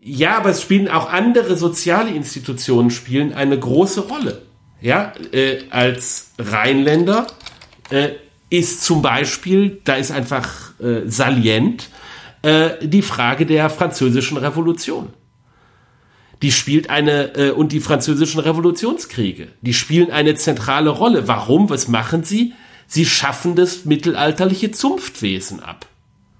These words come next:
So, die führen zu, dieses, dieses Abschaffen des mittelalterlichen Zunftwesens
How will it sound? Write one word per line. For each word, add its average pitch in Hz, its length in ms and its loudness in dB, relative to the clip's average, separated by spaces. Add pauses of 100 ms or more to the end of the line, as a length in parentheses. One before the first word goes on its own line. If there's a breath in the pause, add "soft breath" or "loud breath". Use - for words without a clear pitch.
(880 soft breath)
So, 165 360 0
die 147 220 2
führen 175 460 2
zu, 180 420 0
dieses, 175 500 2
dieses 147 360 -2
Abschaffen 185 580 -4
des 135 140 -6
mittelalterlichen 139 760 0
Zunftwesens 151 1000 -2